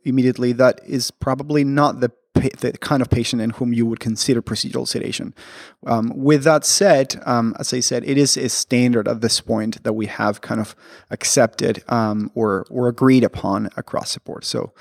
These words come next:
just wanted to add that. Th-, but in other scenarios, not this patient perhaps, could you do a T E, uh, in a patient that has not been intubated, just with, with a sedative? The answer is yes, um, and that's what our cardiology colleagues do many times in the I C U setting,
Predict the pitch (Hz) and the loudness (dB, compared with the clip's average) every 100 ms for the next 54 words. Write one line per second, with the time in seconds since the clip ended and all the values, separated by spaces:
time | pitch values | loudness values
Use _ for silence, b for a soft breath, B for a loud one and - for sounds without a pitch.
0 | b b - 120 123 113 - 104 - - | b b -10 -2 -2 0 -2 -4 -6 -14
1 | - 147 - - - 139 - 156 165 156 | -8 -6 -2 -4 -2 -4 0 4 4 4
2 | - 127 123 117 - - 127 127 - _ | 4 4 4 2 0 -2 0 0 -2 _
3 | 120 139 - 135 113 127 101 - - - | 0 0 2 0 0 -4 -8 -8 -8 -6
4 | - B B B - 156 147 139 117 139 | -8 B B B -2 -2 0 -4 0 2
5 | 135 110 - 120 117 113 113 104 B B | 2 0 -2 -2 0 -2 -4 -8 B B
6 | B - 123 110 127 110 127 - 120 113 | B -2 -2 0 -2 -2 -4 -2 -2 -2
7 | 110 110 - 117 117 131 160 165 170 165 | -2 -6 -4 0 2 2 2 2 0 0
8 | 165 160 120 120 117 - 120 - b b | 0 0 -2 -2 0 -2 -2 -4 b b
9 | b - 120 107 - 147 143 151 147 B | b -6 -6 -2 2 2 4 2 0 B
10 | B B - 151 156 170 151 - 165 165 | B B -2 2 4 4 2 0 2 2
11 | - - - 127 110 110 120 117 104 - | 2 -4 -2 -2 0 -2 -2 0 0 -2
12 | - - 120 - 120 117 - 127 123 120 | -6 -4 -2 -2 -2 0 2 4 4 4
13 | 113 117 107 104 - 113 107 104 - 117 | 0 -2 -4 -6 -2 0 0 -4 -6 -4
14 | 117 113 - 104 104 - 107 107 101 - | -2 -2 -4 -6 -6 -6 -4 -4 -4 -2
15 | 123 160 - 143 131 123 | 2 4 4 4 4 2